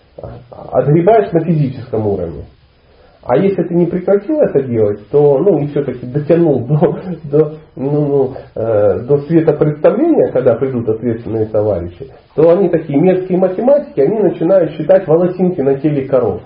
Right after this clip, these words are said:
каждый, которую ты сожрал, э, или имел отношение к ней. Это не обязательно её всю съесть. Но если ты участвовал в этом, то начинают считать. И это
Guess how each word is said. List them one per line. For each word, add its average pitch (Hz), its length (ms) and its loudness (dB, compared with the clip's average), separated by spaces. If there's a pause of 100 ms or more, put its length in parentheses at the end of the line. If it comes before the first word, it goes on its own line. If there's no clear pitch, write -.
(180)
каждый, 107 380 -2
которую 110 400 -4
ты 117 140 -10
сожрал, 247 480 0 (580)
э, 110 180 -4 (340)
или 151 520 -2
имел 190 240 6
отношение 135 680 0
к - 100 -14
ней. 101 140 -4
Это 156 220 2
не 196 60 6
обязательно 170 340 4
её 160 140 0
всю 147 120 -10 (140)
съесть. 87 320 -12 (340)
Но 127 80 0
если 135 160 0
ты 139 140 -6
участвовал 147 640 0
в 95 40 -4
этом, - 220 -8 (920)
то 196 220 4
начинают 160 480 2
считать. 175 340 0
И 202 40 6
это 214 320 2